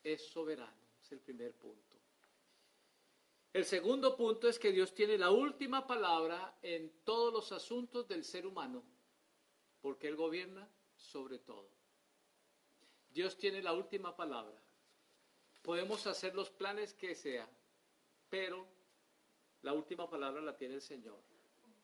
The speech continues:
Si lo tenemos en cuenta a la hora de planificar y más bien oramos y decimos, "Señor, ¿cuáles son tus planes?",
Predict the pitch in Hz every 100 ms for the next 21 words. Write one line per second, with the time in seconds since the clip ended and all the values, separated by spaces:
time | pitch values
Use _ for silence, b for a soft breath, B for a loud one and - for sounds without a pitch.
0 | _ b b b - - 233 226 226 208
1 | 254 285 285 240 202 214 254 262 262 220
2 | 196 226 226 208 185 170 196 - 190 226
3 | 226 220 185 190 214 214 208 202 226 226
4 | 220 - 180 - 214 214 202 180 208 208
5 | 202 202 - 214 208 185 - 160 147 139
6 | 135 -